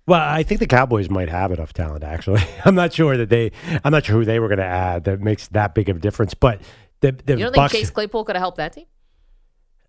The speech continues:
Speaker 1: It feels like they like their receivers now.
Speaker 2: No, that you can like them, well and good. But, I mean, when every time Amari Cooper makes a huge catch like he did
Speaker 1: Yeah.
Speaker 2: last night, don't you think, "Man, it'd be awesome if the Cowboys still had him"?
Speaker 1: No, I feel like, you know, you're the team, you're the one, the Cowboys are a rocket ship. It's
Speaker 2: Yep.
Speaker 1: because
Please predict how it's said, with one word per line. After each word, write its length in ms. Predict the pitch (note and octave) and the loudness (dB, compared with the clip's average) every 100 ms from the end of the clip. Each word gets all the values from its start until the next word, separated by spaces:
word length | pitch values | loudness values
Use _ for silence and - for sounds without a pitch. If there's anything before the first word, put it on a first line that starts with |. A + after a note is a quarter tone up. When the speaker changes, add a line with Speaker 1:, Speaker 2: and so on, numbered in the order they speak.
| _ | _
Speaker 1:
It 140 | - D3 | -2 -2
feels 320 | - G#3 B3 | 0 0 0
like 100 | B3+ | 0
they 120 | F#3+ | 0
like 360 | A#2 G2 C#3+ - | 0 0 -2 0
their 100 | B2 | -2
receivers 480 | F#2 - D#2+ D#2 - | -2 -4 -8 -8 -8
now. 100 | G#4+ | -4
Speaker 2:
No, 40 | |
that 140 | A#3+ | -4
you 120 | G#3 C#4+ | -4 -6
can 200 | C#4+ D#3+ | -6 -2
like 220 | - - | -4 -2
them, 340 | F3 F3 D#3+ | -6 -6 -8
well 220 | D#3+ G#3+ F#3+ | -4 -4 -4
and 120 | E3 | -4
good. 360 | G3+ A#3+ C#3+ | -4 -6 -6
But, 340 | - D3+ D3 - | -6 -4 -6 -6
I 80 | F#3 | -6
mean, 320 | F#3 G3 F#3+ F#3+ | -4 -6 -8 -8
when 260 | A3 B3 A#3 - | -6 -6 -8 -4
every 260 | D4 G4 | -4 -4
time 280 | G#4 D#4+ C#4+ | -6 -6 -4
Amari 280 | A#3+ A3 A3+ | -4 -4 -4
Cooper 340 | - G#3+ G3 | -8 -10 -8
makes 200 | F3 E3 | -8 -8
a 60 | D#3 | -12
huge 340 | - G#3+ F#3+ | -10 -10 -10
catch 260 | - F3 - | -10 -10 -8
like 140 | D#3+ | -10
he 80 | G#3 | -8
did 160 | G3 G3 | -8 -2
Speaker 1:
Yeah. 80 | |
Speaker 2:
last 280 | C#3 B2 - | 0 0 -2
night, 200 | E3+ C#3+ | -4 -4
don't 220 | D#3+ G#3 | -6 -6
you 60 | B3 | -6
think, 180 | G#3+ F3+ | -6 -4
"Man, 400 | G#3 G#3 C#3+ D3 | -4 -4 -8 -12
it'd 140 | D#3+ | -14
be 120 | F3 F3+ | -6 -4
awesome 300 | G3 G#3 F3+ | -4 -6 -10
if 80 | |
the 80 | - | -8
Cowboys 360 | F3+ F3 E3+ E3+ | -2 -2 -2 -4
still 180 | F3+ F3 | -6 -4
had 100 | E3+ | -4
him"? 260 | G#3 D#3+ - _ _ _ | -6 -8 -14 _ _ _
Speaker 1:
No, 160 | D3+ E3 | 2 4
I 140 | E3 | 4
feel 220 | C#3 F3 | 2 0
like, 400 | F#3 C3 - - _ | 0 -2 -8 -20 _
you 140 | A2+ | 0
know, 80 | C3 | 2
you're 180 | A#2 E3+ | 2 0
the 80 | - | 0
team, 280 | B2 A2 | 2 0
you're 200 | G#2+ C3+ | 2 0
the 120 | E3+ A2 | 0 0
one, 320 | G#2+ G2+ G2+ | 0 0 -4
the 100 | - | 2
Cowboys 340 | A#2 G#2+ G#2+ | 4 4 2
are 80 | G2 | 2
a 40 | |
rocket 320 | F#2+ A#2 C3 - | 2 0 -2 -4
ship. 180 | G2+ | -4
It's 120 | G2+ F#3 | -4 -4
Speaker 2:
Yep. 100 | C#3 | -2
Speaker 1:
because 520 | A#2+ A#2+ G#2 F#2+ | 2 2 2 -4